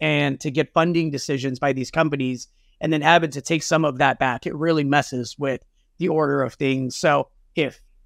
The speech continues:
they're taking their time 'cause they're doing it right, and, you know, the, the, the, the investment is still coming in, there were more than enough, uh, bidders for, for, for these awards.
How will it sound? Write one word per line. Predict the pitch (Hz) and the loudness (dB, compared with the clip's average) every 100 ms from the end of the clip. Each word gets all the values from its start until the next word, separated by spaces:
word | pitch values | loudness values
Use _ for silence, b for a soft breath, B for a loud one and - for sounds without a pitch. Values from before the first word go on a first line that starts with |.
| - | -16
they're | 139 | 0
taking | 220 226 | 4 4
their | 214 | 4
time | 185 190 | 2 2
'cause | 185 | 2
they're | 180 175 | 0 2
doing | 180 180 | 2 2
it | - | 0
right, | 160 165 - _ _ _ - | 0 0 -2 _ _ _ -2
and, | 151 143 139 135 135 135 139 - | 0 2 0 0 -2 -4 -6 -2
you | 180 | 2
know, | 160 143 | 2 2
the, | 135 135 135 | 0 -2 -2
the, | 139 | -2
the, | 131 135 | -2 -4
the | 151 | -2
investment | 131 131 170 - 185 | -2 4 4 4 0
is | 175 | 0
still | - 185 | 2 0
coming | 180 170 160 | 2 0 2
in, | 147 147 151 - _ _ _ - | 0 -2 -4 -12 _ _ _ -2
there | 151 147 | 0 0
were | 147 147 131 120 _ | 0 0 -2 -4 _
more | 156 160 165 208 208 | -6 -2 2 4 4
than | 156 151 | 4 0
enough, | 139 135 123 - | 2 2 2 0
uh, | 131 | -4
bidders | 123 170 160 117 113 - - _ _ | 2 4 4 2 -4 -12 -16 _ _
for, | 165 156 135 127 131 | 0 2 2 0 -4
for, | - 135 127 | -2 0 -2
for | - 139 | -2 0
these | 139 131 | 0 0
awards. | 127 131 127 - | -2 -2 -2 -8